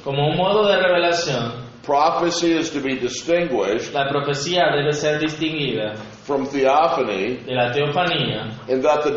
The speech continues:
Speaker 2: divine communication
Speaker 1: en cuanto a que la comunicación divina
Speaker 2: is not mediated through the external world,
Speaker 1: no es mediada a través del mundo externo,
Speaker 2: but is communicated internally.
Speaker 1: sino que es comunicada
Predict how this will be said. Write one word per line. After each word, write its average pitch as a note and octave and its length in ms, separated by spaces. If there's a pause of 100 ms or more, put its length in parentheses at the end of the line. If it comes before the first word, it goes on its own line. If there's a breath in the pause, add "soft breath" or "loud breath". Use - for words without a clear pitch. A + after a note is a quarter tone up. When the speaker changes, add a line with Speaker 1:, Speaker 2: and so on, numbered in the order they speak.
Speaker 2:
divine D#3+ 540
communication D3+ 1080 (160)
Speaker 1:
en C#3+ 300
cuanto C#3+ 360
a B2+ 140
que C#3 80
la C3+ 160
comunicación C3+ 760
divina A#2 640
Speaker 2:
is A#2 200
not D3+ 340
mediated D3+ 760
through C#3 200
the B2 160
external E3+ 640
world, F#2 480
Speaker 1:
no C#3 200
es D#3+ 200
mediada D#3+ 560
a - 40
través C#3+ 280
del D3 140
mundo D#3 260
externo, D3+ 880
Speaker 2:
but C3 160
is C3+ 220
communicated C#3 1000
internally. C3+ 760
Speaker 1:
sino D3 320
que E3 80
es E3+ 160
comunicada D#3+ 760